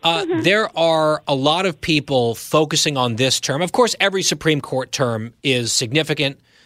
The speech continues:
Speaker 1: They rule on extremely weighty and consequential issues. Often those decisions reverberate throughout society, sometimes for years, if not decades. This term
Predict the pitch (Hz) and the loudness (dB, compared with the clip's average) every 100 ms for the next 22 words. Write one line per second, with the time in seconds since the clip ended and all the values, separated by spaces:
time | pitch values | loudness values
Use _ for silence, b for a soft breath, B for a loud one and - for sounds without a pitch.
0 | b 113 139 135 131 123 117 _ _ _ | b -2 0 2 2 -2 -4 _ _ _
1 | _ _ - 120 147 156 160 135 135 123 | _ _ -6 4 6 6 4 2 0 -2
2 | - - 147 147 143 131 110 123 135 131 | -2 -2 0 0 -2 -4 0 0 2 0
3 | 120 110 135 123 127 135 120 - 110 - | -2 -2 -2 -2 -4 -4 -4 -6 -10 -4
4 | 185 180 185 165 160 - b b b b | -2 0 2 4 2 -2 b b b b
5 | - - 143 147 151 139 - 127 151 127 | -12 -2 -2 0 0 0 -2 -2 0 0
6 | 127 113 117 110 139 127 131 120 117 - | -2 -2 0 2 0 0 0 0 -2 -8
7 | b b - 139 131 123 131 - 160 151 | b b -2 2 2 0 0 2 2 2
8 | 143 135 135 131 b b b b 160 156 | 0 0 -2 -6 b b b b -2 0
9 | 151 135 127 - 131 113 120 151 151 139 | 0 0 0 -2 -2 -2 2 4 4 2
10 | 151 - 143 120 - 151 143 135 117 110 | 0 0 -4 -4 -2 -2 0 0 0 -4
11 | - b 123 117 233 - - 214 190 147 | -10 b -6 0 2 0 -2 0 2 2
12 | 127 123 | 0 -2